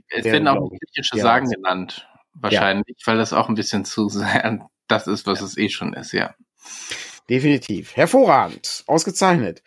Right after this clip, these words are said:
Speaker 2: Dann sehe ich im Chat auch keine Frage mehr, die, äh, wir beantworten müssen. Dann können wir direkt übergehen, äh, zum Thema Presseclub. Was gibt's denn heute im Presseclub?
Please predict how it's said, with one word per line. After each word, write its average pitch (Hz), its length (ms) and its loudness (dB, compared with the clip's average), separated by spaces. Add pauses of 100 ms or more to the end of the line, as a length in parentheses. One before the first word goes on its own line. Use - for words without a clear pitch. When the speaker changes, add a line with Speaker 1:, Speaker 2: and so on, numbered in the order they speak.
(280)
Speaker 2:
Dann 120 160 -4
sehe 175 120 4
ich 180 60 -4
im 165 120 0
Chat - 240 0
auch 175 120 4
keine 151 240 4
Frage 139 400 2
mehr, 190 280 2
die, 202 260 -4
äh, 190 220 -2
wir 196 120 0
beantworten 196 440 0
müssen. 214 320 -2
Dann 156 240 2
können 170 140 -2
wir 170 60 4
direkt 156 300 2
übergehen, 139 500 4
äh, 123 140 2
zum 113 220 0 (140)
Thema 98 260 -2
Presseclub. - 680 -10
Was 120 220 -6
gibt's - 200 -10
denn 90 180 -6
heute 90 180 -10
im - 80 -10
Presseclub? - 520 -12